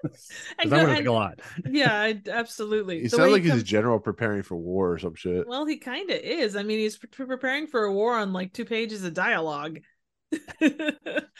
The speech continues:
Speaker 2: No, I'm just gonna say that, um, like, I love the way that he says, you know, "This episode is outside the box. It's, it's a different episode. It requires a different kind of open." Like, I love th-, how he, how he kinda builds the anticipation for it and kinda gets your, like, "Oh, what's going on?" kind of a thing going.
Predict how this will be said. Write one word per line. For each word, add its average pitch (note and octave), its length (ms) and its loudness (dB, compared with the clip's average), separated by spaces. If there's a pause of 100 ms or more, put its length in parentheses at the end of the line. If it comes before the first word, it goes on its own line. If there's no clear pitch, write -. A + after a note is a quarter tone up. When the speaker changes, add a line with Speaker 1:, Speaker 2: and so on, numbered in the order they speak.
(240)
Speaker 2:
No, D#4 120 8
I'm C4+ 80 6
just D4+ 160 -2
gonna C#4+ 180 2
say D4 280 0
that, A3 240 4
um, G3 360 -4 (340)
like, B3 200 2
I B3+ 40 6
love C4 260 6
the D#4 100 2
way C4+ 180 4
that A3+ 280 -2
he A3+ 200 -12
says, A3 300 -2
you G#3+ 100 0
know, G#3 60 0
"This G#3+ 180 -4
episode B3 280 2
is G#3 120 2
outside G3 280 0
the F#3+ 80 -4
box. F#3+ 320 -2
It's, F#3+ 180 -14
it's F#3+ 220 -10
a G#3 40 -4
different G3 460 -4
episode. F3 540 -10 (220)
It G#3 60 -8
requires G3+ 640 0
a F#3 40 0
different F#3 420 -6
kind F3+ 220 -4
of - 80 -8
open." F3 280 -8
Like, G3+ 180 -6
I G#3 80 2
love A3+ 360 2
th-, - 100 -10
how A3+ 240 -2
he, G#3 260 -6 (220)
how A#3 100 2
he A#3 80 6
kinda A3+ 240 -2
builds G3+ 420 0
the G3+ 140 -4
anticipation F#3 680 -6
for E4 240 -2
it E4 200 -2
and A3 160 -6
kinda G#3 240 0
gets G3 360 -4
your, G3 180 -2
like, F3+ 280 -2
"Oh, D4+ 220 2
what's F#3 280 -2
going A3 340 0
on?" F#3 220 0
kind F3+ 200 -10
of E3 80 -10
a E3 40 -12
thing E3 280 -12
going. F#2 380 -14